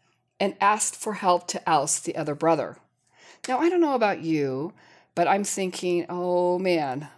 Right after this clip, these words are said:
that's a huge mistake." I mean, I get it that if the brothers were at odds, they didn't necessarily know what the other one was doing.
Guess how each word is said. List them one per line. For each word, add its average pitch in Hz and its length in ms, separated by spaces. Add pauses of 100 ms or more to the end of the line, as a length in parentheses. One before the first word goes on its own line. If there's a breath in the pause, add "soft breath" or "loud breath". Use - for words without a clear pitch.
(120)
that's 175 240
a 180 40
huge 180 380
mistake." - 580 (600 soft breath)
I - 20
mean, 247 140
I 262 80
get 254 260
it 123 280
that 180 180
if 190 120
the 185 80
brothers 170 400
were 151 140
at 139 160
odds, 143 480 (380 loud breath)
they 220 100
didn't 226 240
necessarily 185 720
know 156 560
what 190 180
the 160 120
other 156 160
one 135 180
was 135 140
doing. 214 520